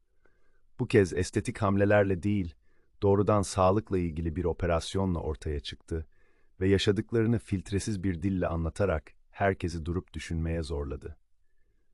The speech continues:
Görmenin ne kadar hayati olduğunu hatırlatan bu çıkış,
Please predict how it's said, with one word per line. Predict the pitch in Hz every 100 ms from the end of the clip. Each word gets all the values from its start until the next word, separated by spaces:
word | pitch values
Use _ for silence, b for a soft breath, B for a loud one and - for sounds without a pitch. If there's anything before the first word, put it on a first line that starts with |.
| _ -
Görmenin | 98 98 110 110 110
ne |
kadar | 117 110 101 90
hayati | 92 92 90 -
olduğunu | 98 90 87 85 78
hatırlatan | - 85 87 - 87 82 85
bu |
çıkış, | - - 92 80 -